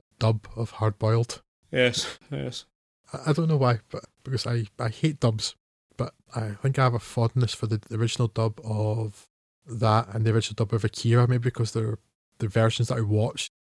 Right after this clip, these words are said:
Speaker 1: um, at an impressionable age early in high school.
Speaker 2: Hmm.
Speaker 1: But the dub of Hard Boiled, I have a soft spot for. Although nothing obviously will ever beat the dub of Iron Monkey.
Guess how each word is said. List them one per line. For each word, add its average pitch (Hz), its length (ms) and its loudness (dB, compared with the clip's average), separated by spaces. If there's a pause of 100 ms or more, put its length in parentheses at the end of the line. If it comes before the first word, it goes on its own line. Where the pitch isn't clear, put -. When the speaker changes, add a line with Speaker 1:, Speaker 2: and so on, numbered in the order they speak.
(260)
Speaker 1:
um, 107 200 -2
at 113 60 -4
an 113 80 0
impressionable 113 580 2
age 113 380 0 (340)
early 110 260 2
in 104 100 4
high 110 180 4
school. 123 340 0 (160)
Speaker 2:
Hmm. 120 220 -2 (180)
Speaker 1:
But - 180 -6 (320)
the 113 120 0
dub 123 240 4
of 117 100 0
Hard 107 260 -2
Boiled, 107 480 -2 (240)
I 117 40 -4
have 113 100 0
a 107 60 -2
soft - 320 -2
spot - 240 -6
for. 101 300 -8 (460)
Although 120 380 2
nothing 139 360 2
obviously 101 420 -2
will 101 280 0
ever 110 200 0
beat 117 280 -4
the 107 80 0
dub 104 320 0
of 98 440 -6 (320)
Iron 104 320 2
Monkey. 110 400 2